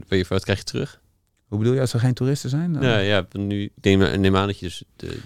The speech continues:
Speaker 2: Nee, maar toerisme is heel erg, eh, gestoeld op, eh, eh,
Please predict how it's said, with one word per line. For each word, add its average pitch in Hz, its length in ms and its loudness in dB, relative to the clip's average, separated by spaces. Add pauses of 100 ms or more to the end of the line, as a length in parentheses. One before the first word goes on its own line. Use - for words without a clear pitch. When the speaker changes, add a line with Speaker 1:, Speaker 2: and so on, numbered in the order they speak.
Speaker 2:
Nee, 131 160 4
maar 147 100 6
toerisme 147 320 2
is 139 100 2
heel 139 200 4
erg, 131 180 0
eh, - 100 -2
gestoeld 120 440 -4
op, 104 280 -2
eh, 90 560 2
eh, 58 60 -4